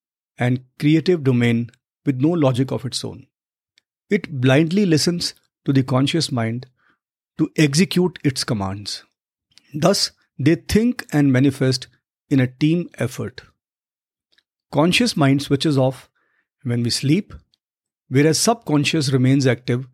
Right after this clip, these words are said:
all the time, even during sleep.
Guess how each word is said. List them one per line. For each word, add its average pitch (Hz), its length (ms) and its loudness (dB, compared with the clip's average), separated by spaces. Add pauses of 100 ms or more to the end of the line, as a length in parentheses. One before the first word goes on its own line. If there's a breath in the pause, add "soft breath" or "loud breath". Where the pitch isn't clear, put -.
(440)
all 151 240 2
the 165 80 0
time, 113 380 -2 (640)
even 165 340 2
during 127 260 2
sleep. - 380 -8